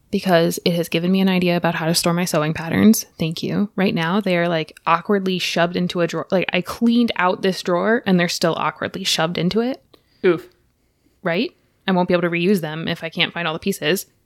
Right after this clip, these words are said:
Speaker 1: I'm stealing this idea, like, wholesale. Um, 'cause I just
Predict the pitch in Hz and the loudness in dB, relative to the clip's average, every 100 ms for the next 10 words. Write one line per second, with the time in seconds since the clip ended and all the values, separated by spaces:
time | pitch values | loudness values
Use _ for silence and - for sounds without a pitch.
0 | - - 175 - - 185 165 165 156 151 | -12 -4 -2 0 4 4 2 0 -2 -2
1 | - - - - - - - - - - | -2 -6 -8 -12 -12 -12 -18 -6 -2 -2
2 | - 233 214 - - - - 165 151 - | 0 -2 -4 -10 -12 -12 -4 -2 -2 -6
3 | - 185 165 175 180 160 - - | -6 -2 0 2 2 0 -4 -12